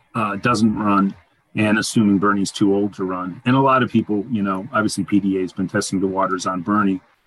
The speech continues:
and, uh, a lot of people, even some very core supporters, think there's now such, um, resentment of how old American politi-, political leadership has become, that that sort of messaging is, is spilling over to the way people are responding to a possible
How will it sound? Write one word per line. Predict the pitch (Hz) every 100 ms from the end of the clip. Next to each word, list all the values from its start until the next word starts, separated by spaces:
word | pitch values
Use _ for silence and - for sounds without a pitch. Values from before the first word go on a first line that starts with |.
| _ -
and, | 104 98 95
uh, | 95 98
a | 120
lot | 113 107
of | 104
people, | 101 95 95
even | 95 90
some | - 92
very | 92
core | 90 - 98
supporters, | 95 - - 101 98 95
think | - 101 95 _ _ _ _ _
there's | 123 113
now | 131 135 127 127 _ _
such, | - 135 - - _ _ _ _
um, | 110 101 117
resentment | 127 110 131 123 113
of | 98
how | 117 104 -
old | 127 131 120 104 _
American | 107 110 110 104
politi-, | 95 113 104 101 _ -
political | 127 107 95
leadership | 107 127 113 98
has | - 82
become, | 85 - 98 95 _ _ _ -
that | -
that | 104 -
sort | - 98
of | 87
messaging | 101 101 104 90 95
is, | 90 -
is | -
spilling | - - 110 98
over | 95 90
to | 90
the | 92
way | 92
people | 85 98 95
are | 92
responding | 90 - 95 98 95 92
to | - 95
a |
possible | 85 98 95 90 92 95